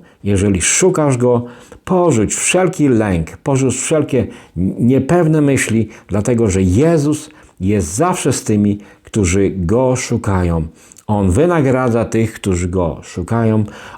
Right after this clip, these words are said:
On błogosławi wszystkich czyniących Jego woli. Wolę to jest Jana trzynaście. To jest ten we-, fragment, który jest po prostu bardzo,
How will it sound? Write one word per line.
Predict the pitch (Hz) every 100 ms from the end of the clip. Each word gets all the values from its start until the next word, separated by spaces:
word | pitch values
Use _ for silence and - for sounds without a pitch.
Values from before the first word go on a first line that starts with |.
| -
On | 107 90
błogosławi | 123 196 180 - 135 135 117 101
wszystkich | - - 151 151 95 85 - - _
czyniących | - 120 104 117 156 156 147 135
Jego | 120 98
woli. | 87 113 120 110 104 - - -
Wolę | 85 117 135 120
to | - 110
jest | 107 98 - - - _ _ -
Jana | 92 107 107 104
trzynaście. | - - - 101 107 101 - 101 92 - _ _ _ _ _ _ _ _ _ _ _ _ - - - 123
To | 113
jest | 110 -
ten | 110 98
we-, | 110 104
fragment, | 101 - 127 117 113 104
który | - 107 95
jest | 92 90 -
po | 80
prostu | 98 98 - 95
bardzo, | 85 92 87 87